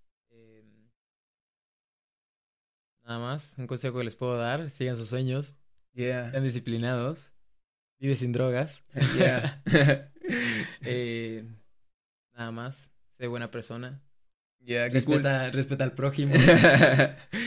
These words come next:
Speaker 2: Pues,
Speaker 1: parece broma, pero la
Speaker 2: ajá.
Speaker 1: verdad es que este tipo de cosas te abren muchas puertas cuando estás viajando y cuando a veces tienes,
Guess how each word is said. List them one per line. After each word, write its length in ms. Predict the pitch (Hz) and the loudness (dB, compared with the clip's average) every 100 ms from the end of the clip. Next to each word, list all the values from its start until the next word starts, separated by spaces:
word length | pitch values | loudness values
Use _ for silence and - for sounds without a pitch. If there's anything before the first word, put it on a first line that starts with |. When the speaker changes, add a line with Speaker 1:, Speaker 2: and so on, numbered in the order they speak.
| 220 | -4
Speaker 2:
Pues, 220 | 165 160 165 | 4 6 8
Speaker 1:
parece 280 | 180 202 | 6 6
broma, 400 | 185 180 196 170 | 4 4 4 0
pero 160 | 185 147 | 2 6
la 60 | 143 | 6
Speaker 2:
ajá. 80 | 139 | 8
Speaker 1:
verdad 140 | 175 | 6
es 100 | 180 | 4
que 220 | - 151 | 2 -2
este 180 | 160 185 | -2 -2
tipo 220 | 175 175 | -4 -2
de 80 | 143 | -2
cosas 460 | 143 151 190 214 - | -2 -4 -4 -6 -4
te 120 | 127 | -4
abren 240 | 123 123 | -2 -6
muchas 400 | 127 143 - 139 | -6 -6 -6 -8
puertas 300 | - 135 139 | -6 -6 -6
cuando 160 | 127 113 | -8 -10
estás 200 | 113 120 | -10 -10
viajando 480 | 120 113 117 120 117 | -10 -10 -12 -10 -10
y 240 | 110 90 - | -10 -14 -14
cuando 240 | 117 113 | -12 -10
a 80 | 107 | -8
veces 280 | 113 117 123 | -10 -12 -10
tienes, 420 | 120 120 117 113 | -10 -8 -10 -14